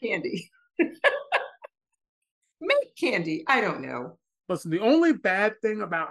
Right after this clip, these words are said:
Speaker 2: Halloween,
Speaker 1: What?
Speaker 2: the only bad thing should be when your kid eats too much and then throws up everywhere. That, that,
Speaker 1: That's
Speaker 2: that
Speaker 1: true.
Speaker 2: should be the worst part of your Halloween, which has
Speaker 1: Yeah.
Speaker 2: definitely happened to me. <laughs> That
Speaker 1: Yes.
Speaker 2: is, that should be the worst part of your Halloween.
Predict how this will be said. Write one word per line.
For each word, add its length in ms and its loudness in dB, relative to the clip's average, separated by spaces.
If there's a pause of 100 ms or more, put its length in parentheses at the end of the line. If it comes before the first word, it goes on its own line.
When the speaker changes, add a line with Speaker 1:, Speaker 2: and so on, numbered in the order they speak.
Speaker 2:
Halloween, 840 -4 (340)
Speaker 1:
What? 420 -4 (180)
Speaker 2:
the 100 0
only 240 4
bad 400 0
thing 180 -2
should 160 -10
be 220 -6 (220)
when 180 2
your 160 2
kid 360 -2
eats 300 -8
too 160 -10
much 480 -4 (300)
and 120 -2
then 140 -4
throws 340 0
up 160 0
everywhere. 540 -2 (320)
That, 140 2
that, 80 -8
Speaker 1:
That's 180 4
Speaker 2:
that 140 6
Speaker 1:
true. 80 -4
Speaker 2:
should 120 0
be 120 4
the 120 6
worst 300 4
part 200 4
of 40 0
your 100 0
Halloween, 380 -2
which 260 -6
has 240 -2
Speaker 1:
Yeah. 140 -8
Speaker 2:
definitely 540 2
happened 320 -4
to 40 -8
me. 200 -12 (200)
<laughs> 220 -12
That 220 0
Speaker 1:
Yes. 180 4
Speaker 2:
is, 140 0 (320)
that 260 6
should 140 4
be 120 6
the 140 6
worst 400 6
part 220 4
of 120 2
your 120 2
Halloween. 560 0